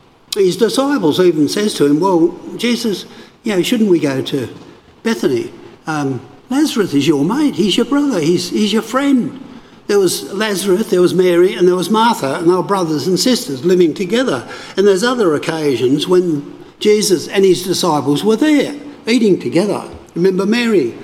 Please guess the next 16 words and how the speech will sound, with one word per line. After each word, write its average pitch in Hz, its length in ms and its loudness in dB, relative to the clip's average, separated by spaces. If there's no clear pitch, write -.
washing 156 420 -2
Jesus' 170 640 0
feet 240 320 -2
with 175 120 -4
this 147 200 0
very, 190 480 -2
very 170 400 0
expensive 143 1160 -4
balming 170 680 -2
oil 214 460 -2
that 170 160 -12
cost - 360 -6
a 147 60 -10
whole 170 400 -2
year's 156 400 2
salary. 170 640 -4